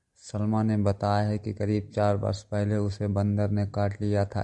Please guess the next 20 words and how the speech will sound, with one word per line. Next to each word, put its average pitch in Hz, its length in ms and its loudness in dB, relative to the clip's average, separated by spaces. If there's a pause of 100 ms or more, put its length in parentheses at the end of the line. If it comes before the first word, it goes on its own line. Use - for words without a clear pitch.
एक 101 220 0
सप्ताह 101 400 -6
पहले 104 360 -2
कुछ 107 300 -8
दिक्कतें 104 500 -2
होने 101 340 0
पर 101 200 -4
जांच 101 400 0 (480)
कराई 104 320 2
थी। 104 240 -4 (180)
जांच 101 340 0
में 107 220 2
रेबीज 101 480 2
की 107 160 -4
पुष्टि 107 360 -6
हुई 101 220 2
थी। 101 240 -6 (520)
पाँच 104 300 0
जनवरी 104 460 2
को 107 200 -2